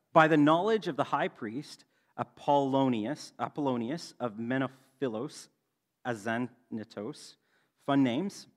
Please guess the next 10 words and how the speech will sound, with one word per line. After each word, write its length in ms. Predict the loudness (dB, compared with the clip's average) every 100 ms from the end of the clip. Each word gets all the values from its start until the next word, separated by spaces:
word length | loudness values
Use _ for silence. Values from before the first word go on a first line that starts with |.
| _ _ _ _ 0
"since 260 | 2 6
the 120 | 6
one 360 | 6 6 6 4
who 260 | 2 4 4
arranges 520 | 6 6 6 4 0
all 200 | 0 0
things 340 | 2 2 0
of 80 | 0
our 120 | 0
life, 320 | 0 -2 -6